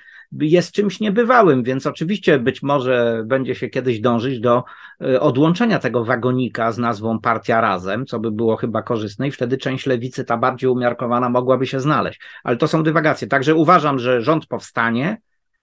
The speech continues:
e, że to będzie początek grudnia, czy tam połowa grudnia, a potem zobaczymy. E, ciekawe jest też to, na co dzisiaj nie jestem w stanie odpowiedzieć, czy Trzecia Droga ostanie się jako jeden klub,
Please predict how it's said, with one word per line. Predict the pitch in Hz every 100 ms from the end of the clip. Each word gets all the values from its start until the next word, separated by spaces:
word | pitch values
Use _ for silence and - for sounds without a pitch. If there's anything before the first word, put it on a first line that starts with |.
| _ 139
e, | 127 123 117
że | 139
to | 139 147
będzie | 147 139 131 127 117 110 104
początek | 151 143 156 139 117
grudnia, | 117 135 156 139
czy | -
tam | 120 113
połowa | 131 123 117 113 110
grudnia, | 107 147 170 202
a |
potem | - 160 160 151
zobaczymy. | 151 147 - 120 107 110 131 113 120
E, | 127
ciekawe | - 160 185 156
jest | 135 - _
też | - 139 - -
to, | 139 127 185 196 -
na | 135 127
co | 135
dzisiaj | 120 156 143
nie | 139 156
jestem | 147 - 113
w |
stanie | - 110 110
odpowiedzieć, | 101 110 104 101
czy | - 151 120 - - -
Trzecia | - 143 143 117
Droga | 131 120 113
ostanie | - - 147 123 113
się | 120
jako | 107 113
jeden | 113 113 117 113
klub, | 156 185 -